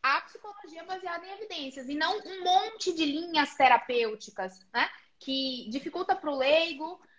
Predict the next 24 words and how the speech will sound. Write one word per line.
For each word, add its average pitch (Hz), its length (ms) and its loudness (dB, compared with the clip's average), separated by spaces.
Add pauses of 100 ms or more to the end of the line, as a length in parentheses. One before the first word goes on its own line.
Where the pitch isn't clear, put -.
(120)
ele 262 160 -4
não 277 160 -6
sabe 277 240 0
o 269 40 -10
que 262 120 -14
procurar, 269 600 0
o 285 40 -8
que 269 140 -18
escolher, 254 760 -8
né? 262 240 -2
Então, 247 320 -10
assim, 240 420 -8
no 240 320 2
mundo 330 360 2
utópico, 311 760 10
eu 254 160 0
brinco, 254 480 -8
né? 294 160 0
Eu 285 60 -4
brinco 254 260 -10
com 262 100 -18
meus 247 200 -6
alunos, 226 360 -2
inclusive, 226 460 -8